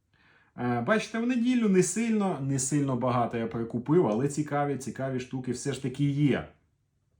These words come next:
Ось, наприклад, оцей DualShock третій. Дуже, дуже, дуже, блін, клас. Понравився мені, мені. Отак от. Е, ну і все.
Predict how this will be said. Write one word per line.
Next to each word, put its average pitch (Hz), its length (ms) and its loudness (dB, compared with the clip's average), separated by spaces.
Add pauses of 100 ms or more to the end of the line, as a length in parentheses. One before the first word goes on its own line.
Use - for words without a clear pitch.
(1300)
Ось, 131 220 -2
наприклад, 113 480 -2
оцей 104 380 -4 (160)
DualShock 110 580 -6
третій. 87 440 -8
Дуже, 98 320 -2
дуже, 104 300 -2
дуже, 98 380 -4
блін, 92 360 -8
клас. 104 380 -6
Понравився 156 680 -2
мені, 151 200 0
мені. 143 260 -2 (1000)
Отак 101 400 -8
от. - 120 -18 (1000)
Е, 92 440 -14 (720)
ну 247 200 0
і 262 40 -2
все. 262 420 -4